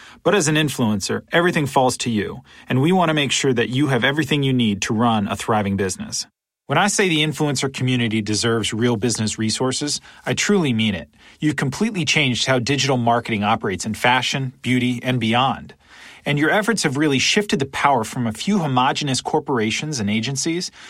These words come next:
to a vast group of creative, talented, and dedicated people.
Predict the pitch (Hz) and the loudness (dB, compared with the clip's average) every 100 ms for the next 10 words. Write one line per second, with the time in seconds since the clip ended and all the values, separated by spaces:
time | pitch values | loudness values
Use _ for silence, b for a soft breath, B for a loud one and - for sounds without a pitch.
0 | B B 165 135 160 185 190 - 147 139 | B B 0 2 2 2 -2 -2 0 0
1 | 127 - - 127 143 147 131 - 127 131 | -2 -4 -2 2 2 0 -4 -2 0 0
2 | 135 139 110 117 101 135 139 127 104 98 | -2 -4 -4 -6 0 0 0 -2 -4 -4
3 | - 107 98 87 | -2 -4 -4 -12